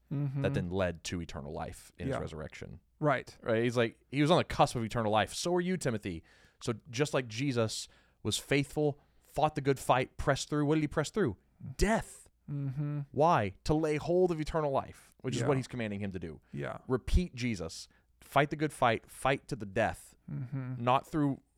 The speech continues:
Speaker 2: quarrelsome and yelling, but through gentleness and dying.
Speaker 1: Mm-hmm. Yep.
Speaker 2: And then what will happen? You'll get raised up on the other side.
Speaker 1: Yeah.
Speaker 2: Okay.
Speaker 1: Jesus will appear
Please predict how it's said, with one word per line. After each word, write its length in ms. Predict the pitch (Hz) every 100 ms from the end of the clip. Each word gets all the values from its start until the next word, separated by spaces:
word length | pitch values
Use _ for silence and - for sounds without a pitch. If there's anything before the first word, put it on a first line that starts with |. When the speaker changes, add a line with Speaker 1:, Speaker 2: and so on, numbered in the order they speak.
| _
Speaker 2:
quarrelsome 720 | - 143 123 - 123 120 120 -
and 180 | 107
yelling, 480 | 117 113 104 101 98 - _ -
but 100 | -
through 100 | 87
gentleness 760 | - 110 127 123 117 - -
and 120 | 117 117
dying. 460 | 107 98 98 101 131
Speaker 1:
Mm-hmm. 100 | 123 - 131
Yep. 200 | 131 127 _ _
Speaker 2:
And 120 | 107
then 80 | 117
what 80 | 120
will 80 | 110
happen? 260 | 98 85
You'll 140 | 90 92
get 200 | 92 - -
raised 340 | 92 98 92 87
up 120 | 90
on 80 | 87
the 80 | 87
other 120 | 85
side. 400 | - 82 - - _ -
Speaker 1:
Yeah. 240 | 127 117 -
Speaker 2:
Okay. 240 | 107 95 - _
Speaker 1:
Jesus 380 | - 160 165 151
will 160 | 165
appear 460 | 156 - 190 160 147